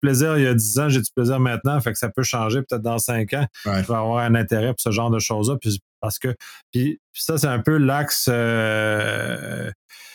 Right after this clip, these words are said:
Speaker 1: euh, docteur House, un peu aussi, c'est, c'est un nouveau puzzle. Fait que là, je vais
Speaker 2: Ouais.
Speaker 1: m'intéresser à ce nouveau puzzle-là, puis là, je vais devenir bon dans ce nouveau puzzle-là,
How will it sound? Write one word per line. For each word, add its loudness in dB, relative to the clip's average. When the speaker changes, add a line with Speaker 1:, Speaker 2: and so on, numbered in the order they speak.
Speaker 1:
euh, -2
docteur -2
House, 2
un 2
peu 0
aussi, 4
c'est, 2
c'est 0
un 2
nouveau 6
puzzle. 2
Fait 2
que 4
là, 4
je 2
vais 4
Speaker 2:
Ouais. 4
Speaker 1:
m'intéresser 2
à 2
ce 2
nouveau 4
puzzle-là, 2
puis 0
là, 2
je 2
vais 0
devenir 4
bon 2
dans 4
ce 0
nouveau 4
puzzle-là, 0